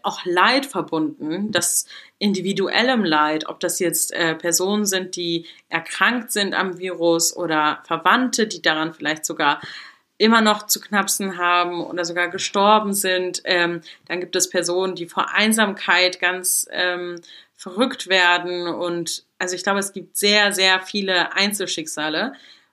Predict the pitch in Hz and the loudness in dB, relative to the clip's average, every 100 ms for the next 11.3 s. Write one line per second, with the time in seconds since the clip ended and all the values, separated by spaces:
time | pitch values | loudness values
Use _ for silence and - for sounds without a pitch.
0 | _ 185 175 247 - 214 196 185 208 254 | _ -8 -2 0 2 0 0 2 2 2
1 | 233 208 - 196 196 180 170 170 175 170 | 0 -2 -2 -2 -2 -6 -4 -2 -4 -6
2 | 165 175 175 - 180 160 147 - - - | 0 0 0 -8 -6 -4 -4 -8 -12 -10
3 | - 170 170 - _ 196 190 233 208 214 | -6 -6 -6 -14 _ 0 2 2 2 2
4 | 202 202 185 - - 202 220 233 226 226 | 2 2 -2 -2 0 4 6 6 4 0
5 | - 202 208 208 196 190 175 180 170 240 | -8 -2 0 2 2 0 -2 -4 2 4
6 | 247 220 196 190 196 185 185 180 170 180 | 4 2 -2 0 0 2 2 2 0 -2
7 | - - - - 165 165 170 180 185 185 | -6 -10 -18 -6 -2 2 2 2 2 2
8 | 170 160 160 - 175 160 - - 107 175 | 4 4 0 -2 -2 -2 -4 -6 -2 0
9 | 185 - 190 180 - 180 190 202 - - | 0 -2 -4 -4 -4 4 4 4 2 0
10 | 175 196 190 180 170 160 - 208 214 202 | 2 2 0 -4 -4 -8 -2 2 2 4
11 | 190 185 | 2 2